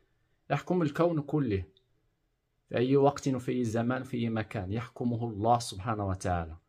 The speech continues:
ويحكم كل المخلوقات.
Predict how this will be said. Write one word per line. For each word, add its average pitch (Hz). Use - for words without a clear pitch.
ويحكم 123
كل 175
المخلوقات. 131